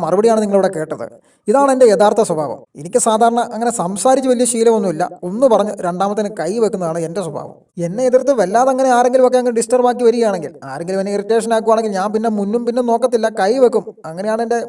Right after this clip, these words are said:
മുൻപിലുള്ള ശീലവും. എൻ്റെ പൊന്നു ജിഷിന്, നിന്റെ ഈ ശീലം കൊണ്ട് നിനക്ക് ഈ ആഴ്ച മിക്കവാറും പുറത്തേക്ക് പോവാം. ലെവൻ ആരുടെ ഗുണ്ടയോ? ബിഗ് ബോസ് വീട്ടിൽ വന്ന ആളുകളെ മര്യാദ പഠിപ്പിക്കാനും അവരുടെ മേൽ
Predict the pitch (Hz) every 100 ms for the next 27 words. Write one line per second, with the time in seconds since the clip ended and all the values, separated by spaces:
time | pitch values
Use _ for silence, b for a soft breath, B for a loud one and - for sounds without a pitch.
0 | 220 220 247 233 226 202 233 208 165 -
1 | _ - 196 208 247 277 269 262 262 175
2 | 185 202 202 202 226 214 214 202 208 214
3 | 226 220 233 226 233 240 247 226 220 247
4 | 226 202 170 165 _ 175 196 277 269 247
5 | 214 190 233 220 135 139 - 160 180 233
6 | 233 240 240 220 208 180 202 220 190 185
7 | 214 226 220 208 202 208 180 190 202